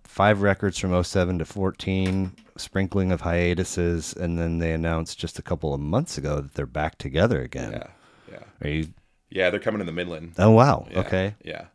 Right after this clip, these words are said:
Speaker 2: Um, so we saw them, um, the Beaumont Club,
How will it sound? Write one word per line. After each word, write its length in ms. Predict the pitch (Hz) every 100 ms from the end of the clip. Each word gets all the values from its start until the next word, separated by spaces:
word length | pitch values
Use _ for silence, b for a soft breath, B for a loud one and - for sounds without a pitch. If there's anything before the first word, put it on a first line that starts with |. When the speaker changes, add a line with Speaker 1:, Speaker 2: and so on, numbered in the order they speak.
| _ _ _
Speaker 2:
Um, 440 | 104 101 85 76 - b b b b -
so 140 | 120
we 120 | 123
saw 240 | 127 131 110
them, 500 | 104 104 104 104 - -
um, 500 | 101 85 82 78 71 b b b _ _
the 60 | 87
Beaumont 380 | 98 95 90 85
Club, 380 | 90 85 87